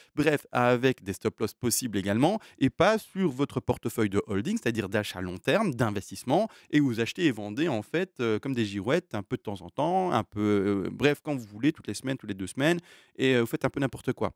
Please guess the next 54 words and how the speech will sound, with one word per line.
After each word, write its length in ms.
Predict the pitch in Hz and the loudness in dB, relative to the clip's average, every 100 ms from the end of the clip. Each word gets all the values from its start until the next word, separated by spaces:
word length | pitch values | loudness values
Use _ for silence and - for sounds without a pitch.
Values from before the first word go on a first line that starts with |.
| _ | _
parce 120 | 110 | -8
que 80 | 131 | -6
vous 120 | 117 | -6
pariez 320 | - 92 120 | -8 -4 -4
sur 140 | - 107 | -4 -4
le 80 | |
cours. 220 | 87 95 - - - 147 | -6 -8 -20 -20 -12 0
Non, 280 | 180 165 - - | 2 2 -2 -6
d'accord, 500 | 95 - 139 185 - | -6 0 2 2 -2
c'est 160 | 107 - | -14 -4
complètement 440 | 226 202 180 151 | -2 2 0 0
autre 140 | 127 - | -4 0
chose, 260 | 185 196 131 | 0 0 -2
vous 160 | 139 | -4
jouez 180 | 123 147 | -2 0
avec 80 | 120 | 0
des 80 | 110 | -4
plateformes 380 | 107 - 175 | -6 -4 -6
qui 100 | - | -6
ne 40 | - | -14
sont 140 | - | -16
pas 140 | - 117 | -16 -18
pro 300 | - 170 208 208 _ - | -4 2 2 0 _ -12
et 60 | |
qui 100 | 120 | -12
ne 60 | 110 | -10
sont 120 | 110 | -10
pas 160 | - 160 | 0 2
destinées 640 | 127 - - 101 160 202 - _ | 2 -4 -6 2 2 2 -4 _
au 120 | 175 180 | 2 2
trading, 440 | - 139 98 80 | 2 -2 -2 -4
d'accord ? 240 | 90 170 | -2 -2
Vous 100 | 123 | -2
jouez 160 | 101 143 | 0 2
avec 100 | 113 | 2
votre 160 | 95 - | 0 -8
por-, 160 | - | -10
votre 200 | 110 113 | -6 -8
portefeuille, 420 | - - 104 85 78 | -8 -8 -6 -6 -8
c'est, 160 | 92 | -12
c'est 140 | 80 - | -14 -14
complètement 340 | 107 117 113 | -14 -12 -12
fou. 160 | - 92 _ _ _ _ _ _ _ 175 | -12 -16 _ _ _ _ _ _ _ 2
Mais 80 | |
bon, 180 | 139 - | 2 -2
ça, 300 | - 175 208 - _ - _ | -2 2 2 -2 _ -20 _
euh, 120 | 123 | -2
vous 60 | 123 | 2
allez 80 | 156 | 2
vous 100 | 151 | 2
reconnaître 320 | - 143 185 | -2 -2 -2
si 100 | - | -6
vous 140 | 127 139 | -6 -6
êtes 220 | - | -6